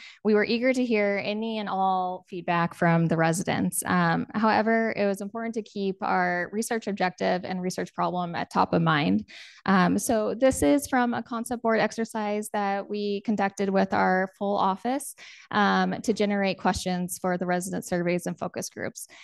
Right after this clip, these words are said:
As you can see, there's a lot of ideas. Um, those are kind of the sticky notes sprinkled on the screen to the left. Um,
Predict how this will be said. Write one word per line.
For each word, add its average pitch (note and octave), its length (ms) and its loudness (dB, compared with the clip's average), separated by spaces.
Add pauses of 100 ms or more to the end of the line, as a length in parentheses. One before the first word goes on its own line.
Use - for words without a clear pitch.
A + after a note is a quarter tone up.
(140)
As A3+ 160 2
you A#3+ 80 2
can A#3+ 160 6
see, A3+ 200 4
there's G#3 220 4
a G3 60 4
lot F#3+ 160 6
of F#3+ 100 2
ideas. G#3+ 720 2
Um, F3+ 480 -8 (800)
those G3 180 -2
are F#3 80 0
kind F#3 140 0
of F3 80 -2
the F#3 60 0
sticky A3 340 0
notes F#3+ 340 0
sprinkled G3 400 -2
on F#3 160 0
the F#3+ 80 0
screen G3+ 320 0
to G#3+ 100 -4
the G3+ 100 -4
left. A#3 440 0
Um, G3 400 0